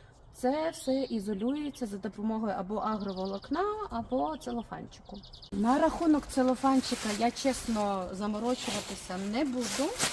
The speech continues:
Я просто візьму пакети старі, їх порозриваю і по стінкам ось так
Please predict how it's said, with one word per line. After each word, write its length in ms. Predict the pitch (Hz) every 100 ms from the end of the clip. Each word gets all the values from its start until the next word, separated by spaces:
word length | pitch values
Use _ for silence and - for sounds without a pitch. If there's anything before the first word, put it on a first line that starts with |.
| - - - - - - 208
Я 220 | 233 226
просто 580 | 226 226 240 - 208 202 196 190 202
візьму 400 | 202 220 220 214 202 - -
пакети 400 | 208 - 247 - 571 - - - - - - - -
старі, 280 | 262 285 302 - - - - - - - - - - - - - - - 240
їх 200 | 247 - 254
порозриваю 760 | 254 233 190 208 185 202 302 494 - - - - - - - - - - - - - - - - - - - - - - - - - - - - - - - - - - - - - - - - - - - - - -
і 120 | 349
по 180 | - 277
стінкам 600 | - - 320 311 302 285 277
ось 160 | 220 -
так 120 | 262